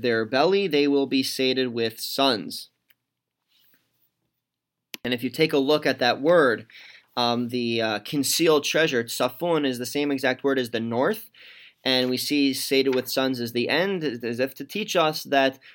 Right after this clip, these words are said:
positioning your bed northern, in the, in, uh, in the north direction will pro-, will end, the reward will be that you will be sated with sons.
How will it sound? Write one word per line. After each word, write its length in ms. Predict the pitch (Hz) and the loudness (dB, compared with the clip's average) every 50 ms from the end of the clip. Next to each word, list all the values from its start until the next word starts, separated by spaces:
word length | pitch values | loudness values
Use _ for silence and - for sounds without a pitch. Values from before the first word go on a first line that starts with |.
| _ _ | _ _
positioning 480 | _ 135 123 143 170 165 - 156 151 147 | _ -4 -2 0 0 0 0 -2 -2 -2
your 120 | 143 139 | -2 -2
bed 260 | 131 147 147 147 139 135 | 0 0 2 2 2 2
northern, 760 | 135 139 139 151 170 185 - 156 139 127 123 127 131 131 - _ _ _ _ _ _ _ _ - | 0 0 2 2 0 0 0 0 0 0 0 -2 -4 -6 -10 _ _ _ _ _ _ _ _ -4
in 160 | 127 127 127 | -2 0 0
the, 120 | 117 - | -2 0
in, 200 | 110 120 120 120 | 0 0 0 0
uh, 240 | 120 117 113 113 - | 0 0 0 0 -2
in 80 | 92 123 | -2 -2
the 80 | 123 120 | -2 -2
north 320 | 123 131 135 147 143 - | -2 0 0 -2 -2 0
direction 720 | - 147 147 160 180 185 - - - 143 135 131 135 135 - - - - _ _ | 0 2 4 4 2 2 0 -2 -2 -2 -2 -2 -4 -8 -10 -20 -20 -20 _ _
will 420 | 123 131 135 135 131 131 131 131 131 | -2 2 4 4 4 4 4 2 0
pro-, 320 | 131 - - 135 135 123 | -2 -2 0 0 0 0
will 440 | 120 120 131 135 131 127 127 127 - - | -2 -2 0 2 4 4 4 2 2 0
end, 280 | 131 147 151 143 127 | -2 -2 -2 -4 -2
the 140 | 120 135 127 | 0 0 2
reward 440 | 127 131 131 127 139 147 151 151 139 | 2 2 0 2 4 4 4 4 4
will 160 | 143 151 147 | 4 2 2
be 280 | 135 165 175 165 151 147 | 4 2 2 4 2 2
that 180 | 131 135 123 - | 2 2 0 2
you 80 | 139 | 0
will 80 | 131 127 | 0 0
be 100 | 123 131 | 0 -4
sated 380 | 120 - - 123 120 117 117 110 | -4 -2 -2 -2 -2 -2 -2 -4
with 180 | 110 107 - | -6 -8 -8
sons. 440 | - - 95 - - - 110 - - | -8 -8 -8 -8 -8 -12 -16 -18 -18